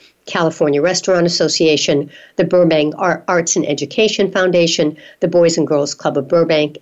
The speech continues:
and the Universal City North Hollywood Chamber of Commerce. He grew up in Hollywood, where he worked as a janitor, a switchboard operator, a waiter, a manager, a trainer, a doorman at Grauman's Chinese Theater,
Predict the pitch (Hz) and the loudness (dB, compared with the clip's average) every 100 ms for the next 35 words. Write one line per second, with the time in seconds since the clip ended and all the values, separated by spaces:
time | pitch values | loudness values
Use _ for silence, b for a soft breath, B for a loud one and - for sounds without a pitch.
0 | - 180 160 165 170 165 156 - 147 156 | -2 2 4 4 2 2 -2 -2 0 2
1 | 151 147 147 143 143 143 139 131 - 135 | 2 2 0 0 0 2 2 0 -2 -2
2 | 143 131 - 143 127 117 - B B B | -2 -6 -2 -2 0 -2 -4 B B B
3 | B B 190 185 240 294 233 185 160 143 | B B 2 4 4 2 2 2 0 0
4 | 127 - B B B - 175 170 180 180 | -4 -8 B B B -2 0 4 2 2
5 | 160 156 185 226 240 233 226 - 143 - | 0 0 2 2 2 2 0 -2 -4 -2
6 | 220 247 - 214 196 190 185 185 175 180 | 0 0 0 0 0 -2 0 0 2 0
7 | 156 151 185 220 220 - 165 208 226 208 | 0 0 2 2 2 0 0 0 0 0
8 | 214 - - 247 220 214 - 165 180 202 | -2 -2 -2 0 2 0 0 -2 2 2
9 | 208 196 190 175 180 170 160 - - 151 | 4 2 0 0 0 0 -2 -4 -4 -2
10 | 147 - 214 196 185 | -2 0 2 2 0